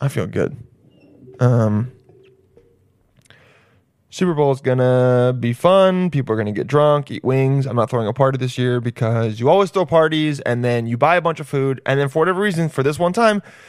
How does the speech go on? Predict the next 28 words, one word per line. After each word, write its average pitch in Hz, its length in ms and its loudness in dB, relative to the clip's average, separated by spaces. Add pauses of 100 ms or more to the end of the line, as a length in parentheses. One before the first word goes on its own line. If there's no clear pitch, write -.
(160)
no 208 100 4
one 254 120 6
fucking 277 260 -2
eats. 311 340 -4
And 160 100 2
then 165 100 2
you 170 100 2
have, 165 160 4
like, 156 340 0
five 127 380 2
hundred 160 220 -2
wings 185 320 2
left 135 180 2
over 107 260 0
and 117 100 0
you 127 60 0
go, 127 260 2
"I 143 160 0
can't 190 220 -2
eat 196 100 0
wings 214 260 0
for 156 140 -2
six 131 240 -6
days 123 200 0
straight 135 380 -2
because 156 400 0
they 139 160 0
just, 160 240 -6